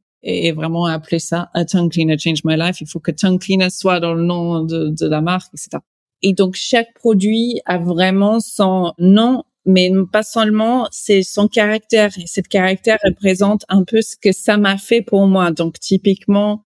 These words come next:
le sirène, pour moi, c'est un symbole aussi de détox, de pureté, de clean, euh, ce qui m'a fait pour moi. Le cacao, par contre, qui s'appelle She Who Destroyed Sugar,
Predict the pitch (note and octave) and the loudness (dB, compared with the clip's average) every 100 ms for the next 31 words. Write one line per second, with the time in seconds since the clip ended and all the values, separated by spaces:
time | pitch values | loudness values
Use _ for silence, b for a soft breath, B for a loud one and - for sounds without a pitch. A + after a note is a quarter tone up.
0 | - F3+ - - F#3 F#3+ G3 G3+ F#3+ F3+ | -4 -4 -4 -2 2 2 2 0 0 2
1 | F#3+ F#3+ G3 - F3 E3+ F3 - E3 E3+ | 0 0 -2 -2 0 0 0 -2 -2 0
2 | F3+ F#3 - E3 - F#3+ E3+ D#3 D3+ F3 | 0 0 -4 -10 -6 -4 -2 -2 0 0
3 | - F#3 F3+ - E3+ - E3+ E3 D#3 F#3 | 0 -2 -2 -6 -6 -2 -2 -2 -2 0
4 | F3 D#3+ D#3 D3 - - G3+ G3 F#3 F3+ | 0 0 -4 -4 -12 0 4 4 4 2
5 | D3+ - _ _ - E3+ - - D#3+ D#3 | 0 -4 _ _ -4 -4 -4 -6 -4 -4
6 | D#3 E3 E3+ E3+ G3+ A3+ - _ E3+ E3+ | -2 -4 -2 0 2 0 -6 _ -6 -2
7 | B3 B3 B3+ G#3+ G3+ - - G3+ B3+ - | -2 0 -2 -2 -6 -4 0 2 0 -2
8 | - F#3 - E3+ F#3 E3+ E3 - - G#3 | -6 -4 -2 -2 0 -2 -4 -6 0 2
9 | G3+ G3+ F3 E3+ - - F3 E3+ E3 D#3 | 4 2 2 -2 -6 -4 0 0 -2 -4
10 | - - E3+ F3+ G3+ | -4 -2 0 0 -2